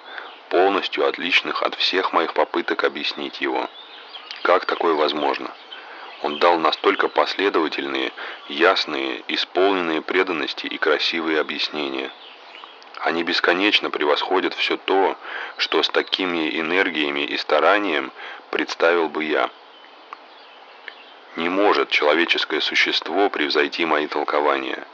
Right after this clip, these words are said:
Не может человеческий разум затмить мой. Это совершенно другой тип объяснения. Он всеобъемлющ. И такое говорит этот юноша? Как это возможно?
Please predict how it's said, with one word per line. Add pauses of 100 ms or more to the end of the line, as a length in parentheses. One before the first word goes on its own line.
(540)
Не
может
человеческий
разум
затмить
мой. (800)
Это
совершенно
другой
тип
объяснения. (520)
Он
всеобъемлющ. (720)
И
такое
говорит
этот
юноша? (560)
Как
это
возможно?